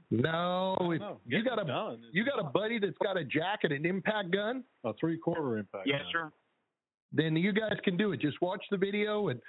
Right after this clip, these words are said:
Speaker 1: you'll go buy yourself some shims. You can even order 'em for us if you want to. That'd be
Speaker 2: Yes.
Speaker 1: kinda silly 'cause there's probably a local alignment shop around there that's got some laying around, and, and put it in the truck and be done with it.
Speaker 2: Right.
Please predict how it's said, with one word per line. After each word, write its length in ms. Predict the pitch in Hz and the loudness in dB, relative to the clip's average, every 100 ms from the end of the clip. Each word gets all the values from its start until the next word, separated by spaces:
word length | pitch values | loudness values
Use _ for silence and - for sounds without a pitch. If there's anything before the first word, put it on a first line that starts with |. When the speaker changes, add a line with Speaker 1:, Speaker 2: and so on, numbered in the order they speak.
| - - | -14 -2
Speaker 1:
you'll 140 | 147 | 0
go 120 | 160 190 | 2 2
buy 200 | 190 202 | 2 2
yourself 400 | 190 - 190 - | 0 0 0 0
some 100 | 156 123 - | -4 -2 0
shims. 340 | 98 98 101 139 | 0 0 -2 -2
You 120 | 143 | 0
can 160 | - 170 | 0 0
even 220 | 175 165 | 2 0
order 240 | 175 185 | 2 0
'em 80 | 185 - | 0 0
for 100 | 175 | 0
us 140 | 180 - | 2 0
if 80 | 135 | 0
you 120 | 147 | 0
want 240 | 147 175 165 | 2 -2 0
to. 260 | 190 180 175 - - - _ | 2 2 0 -4 -20 -20 _
That'd 200 | 135 110 | 0 2
be 60 | 143 | 0
Speaker 2:
Yes. 100 | 120 | 2
Speaker 1:
kinda 200 | 175 165 143 - | 2 2 4 2
silly 220 | 180 156 | 2 2
'cause 160 | 156 120 | 2 2
there's 200 | 123 104 - | 0 0 -2
probably 240 | 170 180 | 0 2
a 40 | 156 | 2
local 340 | 170 160 143 | 2 2 0
alignment 360 | 151 165 170 131 | 0 2 0 2
shop 280 | 165 156 156 | 0 2 0
around 220 | 151 156 | 2 2
there 140 | 156 | 2
that's 160 | 120 110 | 0 2
got 220 | 151 147 | 2 4
some 160 | 175 139 | 2 4
laying 260 | 143 156 | 2 2
around, 380 | 143 143 151 165 | 2 2 2 2
and, 140 | 107 85 - - - _ _ 117 | 0 -4 -16 -18 -18 _ _ -4
and 200 | 98 - | -4 -2
put 160 | 185 | 0
it 60 | 196 | 0
in 80 | 196 | 2
the 80 | 180 | 2
truck 240 | - 202 | 2 2
and 80 | 185 | 2
be 100 | 151 | 4
done 220 | 156 170 | 2 2
with 140 | 127 90 | 0 0
it. 100 | - | -4
Speaker 2:
Right. 180 | 98 | -8